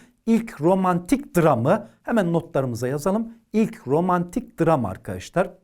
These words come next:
Ee, kocası olmayan bir kadının, hani var da olmadığı zaman uşak tarafından tecavüzüne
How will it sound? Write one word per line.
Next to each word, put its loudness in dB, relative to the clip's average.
Ee, 4
kocası 0
olmayan 0
bir -2
kadının, -4
hani -4
var 2
da -2
olmadığı 0
zaman -4
uşak -4
tarafından -4
tecavüzüne -4